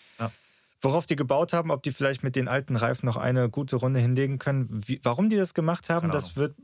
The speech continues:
Speaker 2: Ferrari überlassen. Aber es war ein sehr guter Call.
Speaker 1: Ja.
Speaker 2: Und ich bin der Meinung, auch wenn die, äh, Mercedes-Crew gesagt hat, dass die nicht boxen wollten, weil der Stint auf Hard zu kurz gewesen wäre, weil die nämlich danach auf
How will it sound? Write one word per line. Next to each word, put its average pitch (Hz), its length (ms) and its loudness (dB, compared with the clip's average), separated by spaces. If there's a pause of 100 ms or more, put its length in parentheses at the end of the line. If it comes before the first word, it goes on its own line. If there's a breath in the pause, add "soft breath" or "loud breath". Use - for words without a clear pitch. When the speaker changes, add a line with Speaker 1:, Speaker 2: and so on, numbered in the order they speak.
Speaker 2:
Ferrari 131 400 0
überlassen. 113 480 0
Aber 120 340 0
es 117 180 -4
war 135 120 2
ein 131 160 0
sehr 139 140 2
guter 151 240 -2
Call. 165 460 0
Speaker 1:
Ja. 104 140 -4 (120)
Speaker 2:
Und 147 200 2
ich 151 180 -6
bin 196 180 4
der 185 120 2
Meinung, 165 480 2 (120)
auch 135 180 0
wenn 156 120 2
die, 143 220 -2
äh, 127 140 2
Mercedes-Crew 131 1040 0
gesagt 120 420 0
hat, 120 100 -2
dass 120 100 0
die 127 120 -2
nicht 120 240 -2
boxen 123 360 -2
wollten, 120 360 0
weil 107 140 2
der 107 280 0 (440 soft breath)
Stint - 280 -4
auf 113 200 -2
Hard 127 220 -2
zu 123 120 -4
kurz - 280 -2
gewesen 107 400 -2
wäre, 123 220 2
weil 117 100 2
die 110 100 -2
nämlich 110 220 0
danach 110 340 0
auf - 260 -8